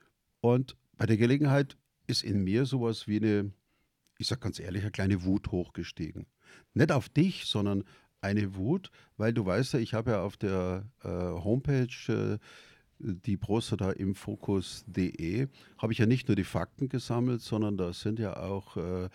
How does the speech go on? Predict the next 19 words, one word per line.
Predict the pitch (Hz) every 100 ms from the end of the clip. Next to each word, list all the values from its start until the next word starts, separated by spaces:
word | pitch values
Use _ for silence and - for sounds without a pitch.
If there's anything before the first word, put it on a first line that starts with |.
| - -
kritische | - 127 117 120 101
Anmerkungen. | 127 113 95 - 95 101 127 - - - _ -
Und | 107 -
bei | 92
diesem | 123 123
Thema | 113 107 98
Prostata-Gesundheitsindex, | 92 104 98 92 85 85 101 95 101 92 95
da | -
ist | 73 -
mir | 107 101 - -
manchmal | 85 98 - 90
sogar | 87 85
ein | 87
bisschen | 92
der | 87
Kamm | - 87 90
geschwollen. | 87 - - - - _ - _ _
Und | 107 85
warum? | 82 90 160 233